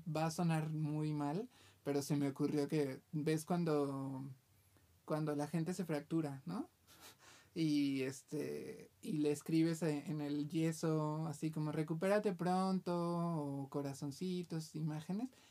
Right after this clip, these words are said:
algo así, o sea, como dejar en el cartón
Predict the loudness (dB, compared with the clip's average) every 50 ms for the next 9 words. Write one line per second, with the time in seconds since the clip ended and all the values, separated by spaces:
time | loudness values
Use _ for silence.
0 | -10 -2 0 2 2 4 4 2 0 0 -2 -2 -2 -4 -4 -8 -14 -10 -6 -4
1 | -4 0 0 0 2 2 0 0 -2 -2 0 -2 0 0 -2 -4 -4 -2 -2 0
2 | 0 -2 -2 -2 -4 -4 -4 -4 -2 0 0 0 0 -2